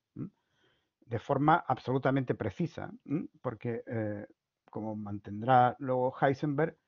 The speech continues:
pues hay una indeterminación en la, en la medición de estos sistemas. Pero, en fin, no adelantemos, eh, no adelantemos resultados. Eh,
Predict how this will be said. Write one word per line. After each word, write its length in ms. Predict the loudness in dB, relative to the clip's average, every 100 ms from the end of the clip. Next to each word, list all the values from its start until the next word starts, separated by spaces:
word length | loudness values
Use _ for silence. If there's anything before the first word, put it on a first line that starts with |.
| _ _ _ _
pues 280 | -2 -2 2
hay 260 | 4 4 2
una 300 | 0 0 -2
indeterminación 1080 | -4 -2 -2 -2 -2 -2 -4 0 0 0 -4
en 140 | -10 -10
la, 260 | -12 -12 _ -20 _
en 120 | -12 -8
la 80 |
medición 540 | -4 -4 -6 -2 -2 -2
de 300 | -4 -6 -10
estos 220 | -12 -16
sistemas. 480 | -18 -14 -14 -14 _ _ _ _ _ _ _ _ _
Pero, 160 | -4
en 40 | 0
fin, 140 | 4
no 100 | 6
adelantemos, 720 | 6 4 2 -2 -2 -2 -6 -12
eh, 260 | -14 -14 -16 _ _ _
no 60 | -4
adelantemos 480 | -4 -2 -2 -2 -2 -4 -6
resultados. 720 | -6 -8 -6 -4 -4 -6 _ _ _
Eh, 240 | -2 -2